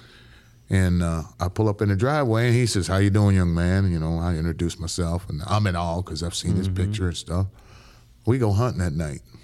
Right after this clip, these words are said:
Speaker 1: And Stormy treed two coons so fast that I'd never seen a dog treat coon like that.
Speaker 2: Yeah.
Speaker 1: I mean, he literally trailed a coon up, and we recast him, and he went, he didn't go a hundred yards, fell tree, and had another one. So I bought a little pup off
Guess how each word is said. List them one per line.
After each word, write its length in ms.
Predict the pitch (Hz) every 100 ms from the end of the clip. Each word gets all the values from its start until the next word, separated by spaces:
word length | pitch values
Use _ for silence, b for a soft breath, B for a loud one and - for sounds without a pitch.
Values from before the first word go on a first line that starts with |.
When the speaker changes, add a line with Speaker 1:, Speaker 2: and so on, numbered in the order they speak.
| B B B B - - - - - - -
Speaker 1:
And 240 | 92 85
Stormy 640 | - - 110 110 104 104 101 - - b b b b b b
treed 280 | - 107 104
two 160 | 117 113
coons 420 | - 107 95 90
so 120 | 98
fast 760 | 95 110 101 85 82 - - - -
that 320 | 92 85 - -
I'd 120 | 104
never 220 | 110 92
seen 320 | - - 113
a 40 | 92
dog 320 | 78 80 80
treat 340 | - 85 82 -
coon 200 | 87 90
like 260 | - -
that. 140 | - 98
Speaker 2:
Yeah. 140 | 87
Speaker 1:
I 20 |
mean, 160 | 85 85
he 100 | 98
literally 380 | 107 113 104 90
trailed 320 | - 101 98
a 20 |
coon 280 | - 98 92
up, 160 | 92 90
and 100 | 82
we 120 | 90
recast 540 | 85 87 - 90 85
him, 140 | 87 85
and 100 | 82
he 100 | 92
went, 300 | 85 78 - B B
he 140 | 113
didn't 160 | 104 90
go 100 | 92
a 40 | 85
hundred 220 | 87 80
yards, 260 | 80 80
fell 220 | - 82 80
tree, 180 | 82
and 80 | 78
had 160 | 76 73
another 280 | 71 64 57
one. 180 | 53 - B B B B B B B -
So 140 | 95
I 20 |
bought 160 | 90 101
a 60 | 104
little 100 | 98
pup 300 | - 95 -
off 380 | 87 82 -